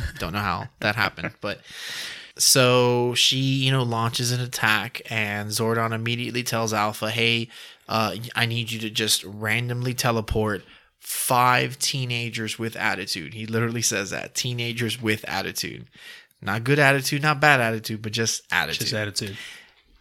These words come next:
Speaker 1: And me, as a pretty, you know, angry child growing up, I was like, "Well, I got it. Everybody always tells me I have such an attitude, so I <laughs> resonate perfect with this." Um, so, yeah, these, um, five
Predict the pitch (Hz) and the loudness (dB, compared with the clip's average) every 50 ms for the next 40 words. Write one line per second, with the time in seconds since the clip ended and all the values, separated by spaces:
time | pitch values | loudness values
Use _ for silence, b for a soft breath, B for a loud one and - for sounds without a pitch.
0 | _ - 151 156 156 151 151 143 143 147 160 170 165 156 147 143 135 135 131 120 | _ -2 0 2 4 4 2 2 2 4 6 6 6 6 6 4 4 4 4 2
1 | 127 117 - 139 135 131 131 131 123 117 113 113 107 - _ _ _ _ _ _ | 0 -2 0 0 2 2 2 2 0 -2 -6 -14 -16 -18 _ _ _ _ _ _
2 | _ - 135 135 117 110 107 98 - - - 127 127 127 123 120 117 117 117 113 | _ -4 -2 -2 0 0 -2 -4 -6 -4 0 2 2 2 2 0 0 2 2 4
3 | 110 - 120 117 117 113 113 110 113 113 110 110 113 127 147 139 101 110 117 113 | 4 6 6 6 4 4 2 2 2 4 4 4 2 2 2 0 0 -2 -4 -2
4 | 107 104 98 95 - 62 65 - 139 - - 131 113 - - - - - - 76 | -2 -2 -4 -4 -4 -6 -10 -12 -12 -10 -10 -10 -10 -10 -10 -12 -12 -10 -8 -8
5 | 98 110 113 107 107 104 101 98 95 107 110 110 117 120 131 127 123 113 113 113 | -6 -6 -6 -6 -4 -4 -2 -2 -2 -2 -2 0 0 -2 -2 0 0 2 2 2
6 | 113 110 104 - 113 110 - 113 107 110 110 143 170 143 110 104 - 113 110 113 | 2 2 0 0 -2 0 0 0 0 2 4 4 6 6 4 4 4 2 2 2
7 | 113 113 - 113 110 107 107 107 - - - - 107 120 131 127 117 113 117 113 | 2 2 2 2 2 0 0 -2 -4 -8 -4 0 2 4 6 6 6 4 4 2
8 | 113 113 113 110 101 - - 131 113 - - 107 104 - - 98 - 123 131 127 | 4 4 4 4 2 2 2 4 4 4 2 -2 -4 -6 -8 -6 -2 0 2 2
9 | 117 - - - - B B B B B B B B B B B B - 113 120 | 4 4 4 4 2 B B B B B B B B B B B B 0 2 4
10 | 113 113 113 110 107 107 - - - 117 123 147 160 160 143 123 120 123 123 120 | 6 6 6 4 2 0 0 0 2 2 4 6 8 8 6 6 4 0 -2 -2
11 | 120 - - 117 113 110 107 104 107 - - - - - - - 120 107 107 110 | -2 -4 0 0 2 2 0 0 -4 -10 -16 -16 -10 -6 0 2 4 6 6 6
12 | 117 120 120 117 120 117 110 107 - - | 6 4 2 0 -4 -10 -12 -14 -16 -18